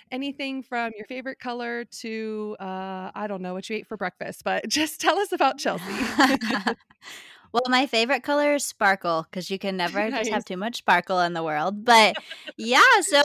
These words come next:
Speaker 2: kind of about me. I'm married to my best friend and adventure-seeking husband, Chaz. We've been
Speaker 1: Mm.
Speaker 2: married,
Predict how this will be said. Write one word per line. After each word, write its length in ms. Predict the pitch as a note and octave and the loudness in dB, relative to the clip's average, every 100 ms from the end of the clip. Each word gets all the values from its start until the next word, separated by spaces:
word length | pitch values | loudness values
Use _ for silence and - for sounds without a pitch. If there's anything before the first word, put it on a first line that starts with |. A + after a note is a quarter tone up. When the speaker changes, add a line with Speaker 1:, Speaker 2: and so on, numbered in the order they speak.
| D4 | 4
Speaker 2:
kind 340 | D4 B3+ E4+ | 4 6 6
of 80 | G4 | 4
about 400 | F#4+ C4+ C4+ C4 | 2 4 4 4
me. 220 | C4 G#3+ | 0 0
I'm 220 | - G#3+ G#3+ | 0 0 2
married 340 | G3+ A3 A#3+ | 2 2 0
to 140 | - A#3+ | 2 2
my 160 | A3+ A3+ | 4 2
best 360 | F#3+ A3+ - | 2 2 0
friend 480 | - G3+ F3+ F#3 A3+ | 2 2 4 2 0
and 140 | - | 0
adventure-seeking 840 | A3 F#3 F3+ F#3+ A3 G#3 G#3+ A#3 A3+ | 0 0 -2 -2 -4 -6 -8 -6 -2
husband, 460 | G#3 G3+ A#3+ B3+ | -2 -2 -2 -2
Chaz. 600 | - G3 D#3+ E3+ E4 - - - - - - | -2 2 4 2 0 -6 -16 -20 -20 -12 -2
We've 140 | B3 | 2
been 100 | A#3+ | 2
Speaker 1:
Mm. 60 | A3+ | 2
Speaker 2:
married, 400 | G#3+ A3 B3+ | 0 0 0